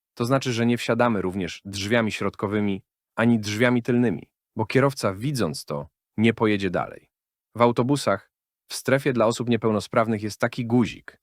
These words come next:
który można przypadkowo nacisnąć, opierając się o niego. Jest on trochę niefortunnie zainstalowany. Sam się kiedyś o niego oparłem udem i autobus zaczął dzwonić.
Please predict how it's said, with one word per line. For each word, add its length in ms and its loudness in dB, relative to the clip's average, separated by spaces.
który 220 0
można 240 2
przypadkowo 580 -2
nacisnąć, 760 -2
opierając 460 0
się 140 -2
o 80 0
niego. 340 -6
Jest 240 2
on 100 0
trochę 240 0
niefortunnie 760 2
zainstalowany. 800 -2
Sam 220 0
się 120 -2
kiedyś 240 0
o 60 0
niego 240 0
oparłem 460 0
udem 440 -8
i 120 -6
autobus 400 -2
zaczął 280 -4
dzwonić. 520 -12